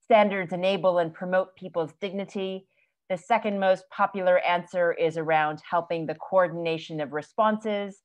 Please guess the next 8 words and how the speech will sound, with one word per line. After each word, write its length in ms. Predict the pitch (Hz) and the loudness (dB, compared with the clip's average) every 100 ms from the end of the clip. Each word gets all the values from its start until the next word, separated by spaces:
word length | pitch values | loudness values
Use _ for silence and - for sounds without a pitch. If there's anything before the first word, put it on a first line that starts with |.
| _ _ _ _ _ - | _ _ _ _ _ -8
We 100 | 175 | 2
then 260 | 190 185 | 2 2
have, 640 | 180 185 170 165 165 156 - _ - | -2 -2 2 4 4 2 -6 _ -4
at 140 | 143 - | -4 -4
the 60 | |
same 420 | - 208 190 180 | -8 -4 -2 -2
fifty-one 520 | 165 202 202 175 180 175 | -6 -8 -4 0 0 0
percent, 540 | 175 - 175 170 | -8 -2 -2 -2